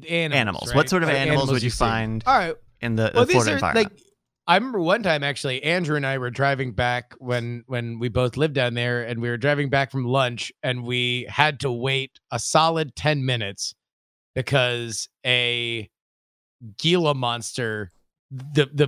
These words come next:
Speaker 1: the, the size of a, a small sedan, was, was walking a-, across the, the area. I mean, like, it, but where we were was right next to the Everglades, and it's like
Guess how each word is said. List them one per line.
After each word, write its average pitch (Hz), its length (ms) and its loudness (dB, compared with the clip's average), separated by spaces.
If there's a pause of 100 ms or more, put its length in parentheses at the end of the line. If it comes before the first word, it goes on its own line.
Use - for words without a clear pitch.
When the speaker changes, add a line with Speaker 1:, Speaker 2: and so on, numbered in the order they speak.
Speaker 1:
the, 131 260 2
the 131 100 2
size 147 920 2
of 131 600 0
a, 123 180 0 (120)
a 123 80 -2
small 147 600 0
sedan, 120 840 -2
was, 117 480 -4
was 139 220 -6
walking 127 680 -2
a-, 131 200 -6
across 127 580 -2
the, 120 640 -4 (120)
the 117 360 -4 (100)
area. 117 460 -2
I 127 60 -2
mean, 151 120 2
like, 147 200 0 (240)
it, 196 180 4
but 185 180 4 (320)
where 170 180 6
we 208 200 4
were 202 280 6
was 135 200 -2
right 156 180 2
next 156 180 -2
to 143 80 -2
the 117 140 -2
Everglades, 110 640 -2 (340)
and 143 100 0
it's 139 140 -4
like 127 300 0